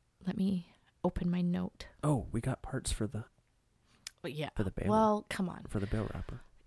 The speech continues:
Speaker 1: Yeah.
Speaker 2: We finally got the parts for the bale wrapper. We
Speaker 1: I
Speaker 2: didn't
Speaker 1: don't
Speaker 2: get this, the wrap that we had asked to be shipped with it.
Speaker 1: Yeah, the, the wrap that he said he was going to ship with it. And I said, "Give me a call back,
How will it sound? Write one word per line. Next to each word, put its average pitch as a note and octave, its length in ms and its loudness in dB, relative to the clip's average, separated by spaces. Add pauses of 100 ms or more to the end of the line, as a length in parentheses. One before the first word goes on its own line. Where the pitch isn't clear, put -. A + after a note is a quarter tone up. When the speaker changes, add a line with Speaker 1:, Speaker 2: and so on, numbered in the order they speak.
(100)
Speaker 1:
Yeah. F3+ 240 -2
Speaker 2:
We D3 120 8
finally C3+ 440 6
got A#2 160 4
the A2 60 -2
parts G#2 220 0
for - 100 -6
the A2+ 80 2
bale E2+ 160 0
wrapper. C2+ 480 -2
We C3 60 2
Speaker 1:
I A#2 40 6
Speaker 2:
didn't - 100 8
Speaker 1:
don't - 80 4
Speaker 2:
get A#2 140 2
this, - 180 0
the A2 160 0
wrap G2 340 2
that - 120 -2
we A2 100 -2
had F#2 180 0
asked - 440 -4
to A2 80 -4
be G#2 120 -8
shipped - 280 -6
with F#2+ 160 -2
it. A#2 180 -4 (200)
Speaker 1:
Yeah, E3 240 -2 (140)
the, F#3 180 8 (100)
the F3 100 6
wrap E3 280 6
that - 140 -4
he E3+ 180 2
said D#3 240 2
he D#3+ 160 -4
was D#3+ 160 0
going D#3 280 0
to D#3 80 -4
ship - 300 0
with - 200 -2
it. - 280 -4
And F3 120 6
I E3+ 100 6
said, D#3 280 2 (320)
"Give G#3 140 10
me B3 120 10
a B3 40 8
call B3+ 220 10
back, A3+ 440 8